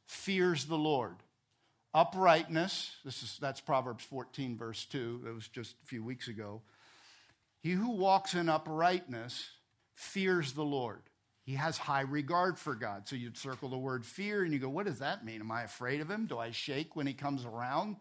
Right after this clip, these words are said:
Do I feel like I have to perform?" Well, no. You have high regard for him and you act accordingly. And the way you act accordingly is you walk in your uprightness. You notice the word your?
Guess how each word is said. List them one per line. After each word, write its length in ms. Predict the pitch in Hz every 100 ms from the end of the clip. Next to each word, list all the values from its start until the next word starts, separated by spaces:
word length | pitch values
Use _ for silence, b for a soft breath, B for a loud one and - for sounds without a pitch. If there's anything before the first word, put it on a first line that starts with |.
| B B B
Do 80 | 135
I 100 | 135
feel 220 | 123 156
like 160 | 156 143
I 60 |
have 200 | 139 143
to 100 | -
perform?" 680 | 120 139 117 147 139 165 220 - B B
Well, 120 | 139
no. 440 | 143 123 139 208 - b b b
You 140 | 170
have 220 | 165 156
high 340 | - - 202 214
regard 760 | 226 190 170 123 180 208 214
for 220 | - 175
him 420 | 131 131 127 135 143 B 170
and 160 | 151
you 160 | 165 170
act 320 | 180 196 190
accordingly. 800 | 185 - 196 208 180 139 147 160
And 160 | 156 151
the 120 | 147
way 220 | 147 185
you 300 | 202 185 165
act 320 | 170 165 165
accordingly 840 | 147 - 196 208 180 147 135 147 151 B -
is 240 | 165 127
you 100 | 175
walk 480 | 151 160 175 - - -
in 260 | 185 180 175
your 500 | 165 180 196 202 196
uprightness. 1080 | 180 175 156 143 175 185 147 135 104 - - _ _ _ _ _ _
You 80 | 127
notice 280 | 151 175 -
the 100 | 190
word 300 | 175 190 160
your? 680 | 143 151 156 180 233 240